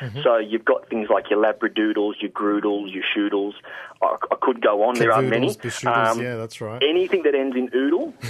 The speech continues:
Speaker 1: <laughs>
Speaker 2: will have a poodle in it, and, and poodle, they, they have the wool per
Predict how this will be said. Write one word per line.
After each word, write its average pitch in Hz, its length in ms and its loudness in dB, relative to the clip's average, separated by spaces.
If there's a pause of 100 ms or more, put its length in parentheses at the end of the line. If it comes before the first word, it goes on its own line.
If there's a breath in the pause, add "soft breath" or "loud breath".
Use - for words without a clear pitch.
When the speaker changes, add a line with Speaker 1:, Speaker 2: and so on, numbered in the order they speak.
(120)
Speaker 1:
<laughs> 139 240 -10
Speaker 2:
will 131 380 0
have 123 200 2
a 117 80 2
poodle 139 640 -2
in 147 140 0
it, 170 220 2
and, 127 220 0
and 127 320 0
poodle, 339 440 0 (540 soft breath)
they, 143 240 2
they 147 180 2
have 120 340 0
the 110 420 -2
wool 113 480 -2 (280)
per 104 160 2